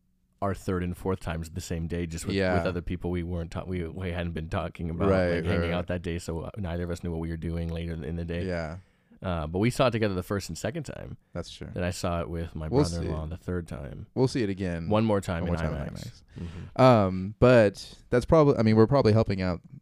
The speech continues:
Speaker 2: you know, this
Speaker 1: I
Speaker 2: box
Speaker 1: think,
Speaker 2: office
Speaker 1: uh,
Speaker 2: poll.
Speaker 1: yeah, I think of this box office, we're responsible for, um, half.
Speaker 2: Well, this is from Deadline, uh, our first, uh,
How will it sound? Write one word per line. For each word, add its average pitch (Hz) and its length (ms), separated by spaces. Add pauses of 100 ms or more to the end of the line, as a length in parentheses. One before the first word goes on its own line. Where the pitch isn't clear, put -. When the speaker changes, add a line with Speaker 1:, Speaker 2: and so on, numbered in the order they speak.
(420)
Speaker 2:
you 113 80
know, 90 120
this 98 120
Speaker 1:
I 107 80
Speaker 2:
box 92 120
Speaker 1:
think, 123 120
Speaker 2:
office 92 220
Speaker 1:
uh, - 80
Speaker 2:
poll. 92 340
Speaker 1:
yeah, 92 160
I 85 100
think 120 220
of 104 140
this 92 120
box 98 340
office, 87 360
we're 92 100
responsible 90 560
for, 90 480
um, 85 240
half. 87 400 (720)
Speaker 2:
Well, 123 120
this 131 160
is 123 60
from 113 180
Deadline, 95 640 (200)
uh, 87 60
our 90 260
first, - 460 (840)
uh, - 520